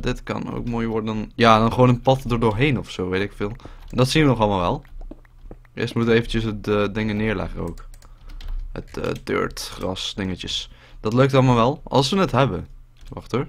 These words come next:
eventjes kijken of we genoeg hebben. Oh ja hoor, dat lukt. Met gemak, jongens.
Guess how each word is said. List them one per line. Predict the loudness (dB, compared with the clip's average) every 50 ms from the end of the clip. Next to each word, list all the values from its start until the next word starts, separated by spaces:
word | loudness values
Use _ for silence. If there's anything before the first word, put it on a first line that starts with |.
| -8 -10 -8
eventjes | -6 -6 -6 -6 -10 -12 -10 -4
kijken | -2 0 0 0 -2 -4 -6 -6
of | -6 -8 -8
we | -6
genoeg | -4 -2 -2 -2 -2
hebben. | -2 -4 -4 -6 -8 -14 -18 -18 -20 -12 -4
Oh | 0 2 4 4
ja | 2 2 -2
hoor, | -4 -8 -10 -12 -18 -20 -20 -16
dat | -14 -14 -12 -12
lukt. | -12 -14 -14 -14 -18 -20 -20 -20 -20 -20 -20 -20 -20 -20 -18 -18 -18 -18 -20 -20 -20 -20 -20 -20 -20 -20 -20 -12 -8
Met | -4 -2 0 -2 -2 -4
gemak, | -6 -2 0 2 4 4 4 4 6 8 8 8 6 6
jongens. | 6 6 8 8 6 4 0 -2 -6 -6